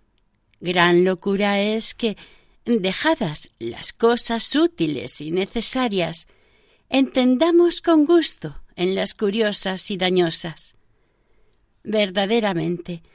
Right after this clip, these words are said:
teniendo ojos, no vemos. ¿Qué se nos da de los géneros y especies de los lógicos?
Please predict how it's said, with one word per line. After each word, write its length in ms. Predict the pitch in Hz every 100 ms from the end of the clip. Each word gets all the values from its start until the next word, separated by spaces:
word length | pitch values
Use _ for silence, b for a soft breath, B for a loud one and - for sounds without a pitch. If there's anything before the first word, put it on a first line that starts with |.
| b b -
teniendo 760 | 214 208 247 233 208 185 180
ojos, 600 | - 247 208 190 185 - - _ _ -
no 240 | 220 180
vemos. 600 | 151 170 165 151 - - _ _ _ _ _ _ _ _ _ _ _ _ _ _ _ _ _ _
¿Qué 140 | - 381
se 180 | - 359
nos 280 | 170 147
da 260 | - 202 247 b b b b -
de 260 | 240 226
los 200 | 208 190
géneros 640 | - 208 254 254 202 202 -
y 80 | 165
especies 760 | - - 254 - 202 147 175
de 100 | 196
los 180 | 175 180
lógicos? 760 | 185 165 - 165 151 - -